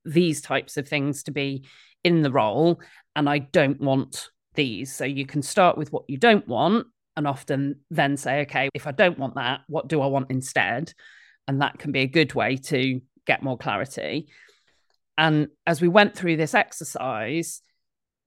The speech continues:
it became effectively a bit of a wish list for the longer term without it necessarily being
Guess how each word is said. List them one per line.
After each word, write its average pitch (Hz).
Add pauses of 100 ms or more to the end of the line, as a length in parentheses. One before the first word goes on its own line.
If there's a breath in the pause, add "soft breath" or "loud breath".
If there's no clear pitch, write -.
(100)
it -
became 156
effectively 151
a 151
bit -
of 135
a 170
wish 156
list - (100)
for 147 (100)
the 160
longer 139
term 175 (420 soft breath)
without 165
it -
necessarily 151
being 139